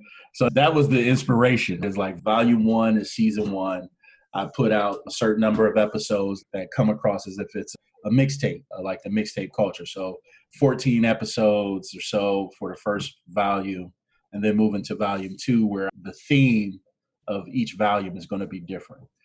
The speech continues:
and have a different focus. And so that's the reason why I went with the volume and, uh, went with the seasons,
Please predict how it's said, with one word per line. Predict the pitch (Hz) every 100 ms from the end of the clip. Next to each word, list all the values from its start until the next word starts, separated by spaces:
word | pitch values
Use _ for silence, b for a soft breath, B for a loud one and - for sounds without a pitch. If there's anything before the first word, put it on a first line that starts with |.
| _
and | 92
have | 101 95
a |
different | 90 107 104 92
focus. | 101 92 - - -
And | 87
so | - 95 92 - _ _ _ _ _ _ _ _ _ _
that's | 120 131 135 - - - _ _ _ _
the | 110
reason | 107 120 110 107
why | 101 98
I | 98
went | 104 104
with | 104 -
the | 90
volume | 98 95 95 95
and, | 92 -
uh, | 98
went | 107 110
with | 107 107
the |
seasons, | - - 117 113 90 85